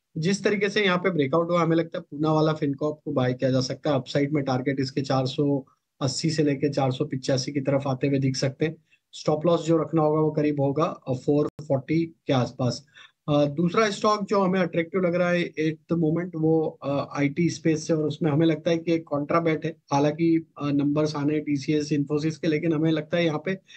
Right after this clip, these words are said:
एचसीएल tech को देखा जा सकता है। Overall इसके structure bullish है। एक corrective move में almost, अ, स्टॉक ने ट्वेंटी डे मूविंग average के आसपास से support लेके आज वापस से इसमें एक buying interest बनते हुए दिख रहा है। हमें लगता है कि यहाँ पे जिस तरीके से इसके overall structure है,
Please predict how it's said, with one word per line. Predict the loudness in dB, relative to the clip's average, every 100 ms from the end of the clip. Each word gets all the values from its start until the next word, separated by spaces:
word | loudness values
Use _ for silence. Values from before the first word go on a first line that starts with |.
| -20 -10 -4
एचसीएल | -2 0 -2
tech | 0 -2 0
को | 0
देखा | 2 2 2
जा | 0
सकता | -2 -6 -2
है। |
Overall | 0 2 2 2 0
इसके | -2 -2 -2
structure | 0 -4 -2 -2
bullish | 0 0 2 0
है। | -2 -4 -20 _ -6
एक | -2
corrective | 0 -2 -2 -4 -2
move | 0
में | 2
almost, | 2 2 0 -2 0
अ, | 0 0
स्टॉक | 0 -4 -2
ने | -2
ट्वेंटी | -2 -2 0
डे | 0
मूविंग | 0 0 2
average | 2 0 -2
के | -2
आसपास | -2 -2 -2 -2
से | -2
support | -6 -6 -4 -2
लेके | -2 0
आज | 0 -2 -4 -12 _ _ _ -4
वापस | -2 0 -2
से | 0
इसमें | 0 0 0
एक | 0
buying | 0 2 2
interest | 2 0 -2 -2
बनते | 0 0 2
हुए | 0
दिख | 0 0
रहा | -2
है। |
हमें | 0 0
लगता | -2 0 -2
है |
कि | 0
यहाँ | 0 0 -2
पे | -4 -2 -2
जिस | -2 -4
तरीके | -2 0 0
से | 0
इसके | 0 0
overall | 2 2 4 2
structure | -2 -6 0
है, | 2